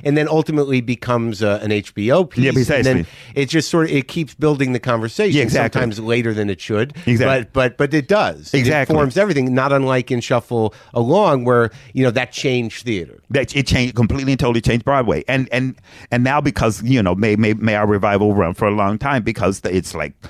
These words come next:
Speaker 2: now, and now these names that should be known are being known again.
Speaker 1: And also people like me are gonna go home and look, uh, you know, look up these people and,
Speaker 2: Yes,
Speaker 1: and en-,
Speaker 2: exactly.
Speaker 1: engage in the history
Speaker 2: Exactly,
Speaker 1: of it and learn
Speaker 2: exactly,
Speaker 1: something.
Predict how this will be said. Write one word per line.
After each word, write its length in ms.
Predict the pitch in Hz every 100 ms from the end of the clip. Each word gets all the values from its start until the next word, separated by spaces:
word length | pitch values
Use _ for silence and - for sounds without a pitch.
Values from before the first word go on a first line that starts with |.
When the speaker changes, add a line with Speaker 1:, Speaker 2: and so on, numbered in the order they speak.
| - -
Speaker 2:
now, 380 | 101 98 87 104 - _ -
and 140 | 110
now 200 | 107 98
these 360 | 92 113 107 110
names 420 | 110 110 113 -
that 180 | 101 -
should 280 | - 151 123
be 140 | 92
known 420 | 98 80 76 90
are 120 | 90 101
being 260 | 90 92
known 240 | 80 78 85
again. 300 | 101 131 -
Speaker 1:
And 140 | 165
also 300 | 156 156 185
people 280 | 147 151 151
like 220 | 139 127
me 160 | 123 131
are 80 | 143
gonna 200 | 131 120
go 140 | 120
home 240 | 113 117
and 120 | 123 113
look, 200 | 117 -
uh, 160 | 113
you 180 | 113 113
know, 120 | 110
look 220 | 110 117
up 120 | 131 -
these 200 | 117 -
people 400 | 123 110 127 120
and, 80 |
Speaker 2:
Yes, 220 | 196 220 110
Speaker 1:
and 100 | 110
en-, 60 |
Speaker 2:
exactly. 500 | 117 110 127 123 110
Speaker 1:
engage 360 | 80 120 120 110
in 100 | 117
the 80 | 110
history 280 | 117 123
Speaker 2:
Exactly, 400 | 131 117 147 143
Speaker 1:
of 60 | 127
it 40 |
and 100 | 82
learn 140 | 135 170
Speaker 2:
exactly, 460 | 113 120 95 87
Speaker 1:
something. 120 | 85